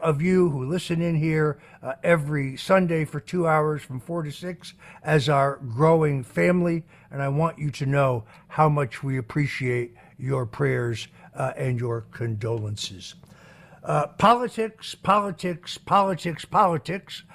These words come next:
uh, as Mel Brooks said in the great movie History of the World Part One. If you've never seen that movie,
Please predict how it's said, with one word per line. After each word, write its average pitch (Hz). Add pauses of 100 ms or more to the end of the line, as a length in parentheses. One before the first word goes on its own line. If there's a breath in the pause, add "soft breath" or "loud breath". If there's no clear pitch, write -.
(220 loud breath)
uh, 151
as 156 (100)
Mel 151
Brooks 151
said 160 (240 loud breath)
in 156
the 151
great 160
movie 156 (180 loud breath)
History 151
of 139
the 139
World 147
Part 139
One. 165 (200 soft breath)
If -
you've 214
never 160
seen 175
that 139
movie, 143